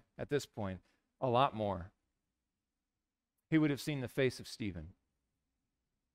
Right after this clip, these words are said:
just before the final rock struck Stephen in the head and died. He would have seen the face of Stephen light up with glory as he saw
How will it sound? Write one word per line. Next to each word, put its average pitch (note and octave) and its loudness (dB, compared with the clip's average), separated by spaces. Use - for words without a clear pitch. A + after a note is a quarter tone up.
just D3 -6
before C#3+ 2
the C3 2
final C3 2
rock A2+ 6
struck - 0
Stephen A2 -6
in G2+ -6
the G2+ -6
head A2 -2
and G2 -8
died. G2 -2
He D3 6
would C3 4
have A#2 0
seen B2+ -4
the - -10
face C#3 0
of C#3 -10
Stephen A#2 -2
light B2+ 4
up C3 0
with C#3+ 0
glory C#3+ 8
as C3 0
he D#3 -4
saw C3+ -2